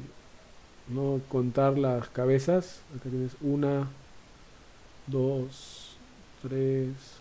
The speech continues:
cuatro, cinco, seis, siete, ocho y medio, ocho casi, ¿no? Muy grande. Y estas pinturas son gigantes. Son justamente para gente rica, ¿no?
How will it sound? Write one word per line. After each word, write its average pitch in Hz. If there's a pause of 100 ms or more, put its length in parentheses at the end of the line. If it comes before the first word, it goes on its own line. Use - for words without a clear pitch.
(160)
cuatro, 127
cinco, 131
seis, 131 (640)
siete, 135 (260)
ocho 139
y 127
medio, 139
ocho 147
casi, 131
¿no? 131 (580)
Muy 135
grande. 131
Y 143
estas -
pinturas 139
son 147
gigantes. 110 (1000)
Son 147
justamente 139
para 127
gente 123
rica, 113
¿no? 113